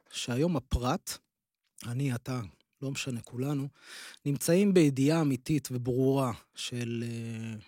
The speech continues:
בהסתכלות על העולם ועל השפע בעולם. אנחנו מסתכלים ואנחנו אומרים, בוודאות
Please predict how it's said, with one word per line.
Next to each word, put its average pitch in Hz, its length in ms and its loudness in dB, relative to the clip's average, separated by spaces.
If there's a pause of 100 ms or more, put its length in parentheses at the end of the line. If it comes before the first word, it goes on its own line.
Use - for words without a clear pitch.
בהסתכלות 127 520 -6
על 123 120 -4
העולם 117 420 -2
ועל 104 120 -6
השפע 160 320 2
בעולם. 110 320 -4
אנחנו 131 180 -12
מסתכלים 240 360 -4
ואנחנו 185 240 -2
אומרים, 190 180 0 (600)
בוודאות 147 680 4